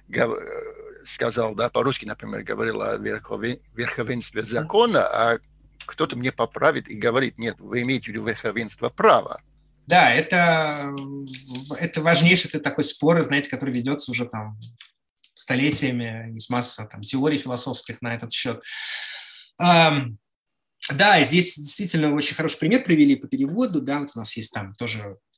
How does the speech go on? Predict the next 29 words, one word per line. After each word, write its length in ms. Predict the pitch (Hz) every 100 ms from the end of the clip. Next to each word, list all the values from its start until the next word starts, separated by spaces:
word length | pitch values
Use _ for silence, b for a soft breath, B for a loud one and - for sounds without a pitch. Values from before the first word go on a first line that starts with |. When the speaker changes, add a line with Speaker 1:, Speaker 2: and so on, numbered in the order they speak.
| - 104
Speaker 2:
перевод, 440 | 123 120 135 -
традиционно 420 | 123 113 - 120
как 200 | 117 123
переводится, 500 | - 117 123 110 - 110
например, 220 | 123 113
в 20 |
конвенции, 600 | 143 131 156 170 165 - 113
да, 140 | 123
в 40 | 120
Европейской 380 | 110 110 120 117
конвенции 440 | 107 127 - - 104 98 -
закон, 440 | - - 135 107
да, 120 | 101 107
закон, 300 | - - 131
что 180 | - -
такое 220 | 110 113
закон, 500 | 113 - 120 98 98
и 60 | 92
об 200 | 90 98
этом 200 | - 104
целое 340 | - 110 104
есть. 280 | 101 - -
Понятно, 200 | 120 131
что 80 | -
закон — 340 | - - 175 127
это 160 | 117
все-таки 320 | - 123 - 110
не, 340 | 113 127 120 110
а, 360 | 104 101 101